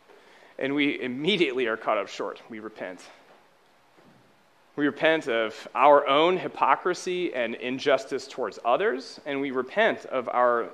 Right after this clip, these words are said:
lack of faith and accusing you of being unfair to us when we suffer. Forgive us.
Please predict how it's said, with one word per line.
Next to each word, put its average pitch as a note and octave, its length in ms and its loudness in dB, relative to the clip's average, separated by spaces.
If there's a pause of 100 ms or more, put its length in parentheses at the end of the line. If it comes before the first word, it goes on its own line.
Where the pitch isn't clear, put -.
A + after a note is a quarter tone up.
lack D3+ 320 0
of D3+ 100 -4
faith C#3+ 520 -2
and A2 240 -14
accusing F3+ 640 -4
you F3 300 2
of C3+ 200 -2
being D3+ 300 -2
unfair D3 600 0
to - 220 -10
us A2 300 -8
when A#2 140 -8
we A2+ 80 -8
suffer. G#2 560 -6
Forgive D#3 280 -6
us. - 420 -6